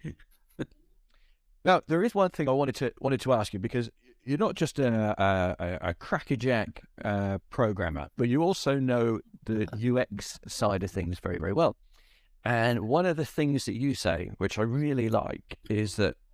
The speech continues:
Speaker 2: when we're doing our app development, you say sometimes that what we have to do is we have to make sure we don't create this riddle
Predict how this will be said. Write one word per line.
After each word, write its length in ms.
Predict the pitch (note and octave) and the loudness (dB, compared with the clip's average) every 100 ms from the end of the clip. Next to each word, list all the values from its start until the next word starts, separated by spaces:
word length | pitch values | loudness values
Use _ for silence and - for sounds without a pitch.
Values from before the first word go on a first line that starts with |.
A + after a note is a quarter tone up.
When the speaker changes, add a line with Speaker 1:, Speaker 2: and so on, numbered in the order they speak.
| - | -6
Speaker 2:
when 240 | G#2 B2 | 0 2
we're 160 | C3 D3+ | 2 2
doing 220 | C#3 A#2+ | 2 4
our 180 | A#2 A2+ | 4 2
app 160 | - | 0
development, 600 | - F#2 F2 E2 D#2+ D2+ - _ _ _ _ _ - | -2 0 0 0 -4 -6 -12 _ _ _ _ _ -4
you 160 | F3 | -2
say 180 | F3 E3+ | 2 2
sometimes 560 | D#3+ D#3+ D3 B2 A2 G2+ | 2 -2 0 2 2 0
that 80 | |
what 140 | B2 A#2+ | 0 2
we 100 | A#2 | 2
have 180 | C3+ - | 0 -2
to 100 | A#2 | -2
do 400 | C3 B2 F#2 F#2+ | 2 2 2 0
is 120 | F#2+ | 0
we 60 | A2+ | 0
have 140 | A2 | 0
to 80 | - | 0
make 240 | A2+ C#3 | 0 0
sure 420 | - - C3 F#2+ E2+ | -2 0 2 2 0
we 140 | G#2+ | 0
don't 160 | A#2 G#2 | 0 0
create 180 | B2 | 0
this 140 | F#2 G#2+ | 0 -2
riddle 480 | G#2 C#3 G#2+ D#2+ | 0 0 0 -2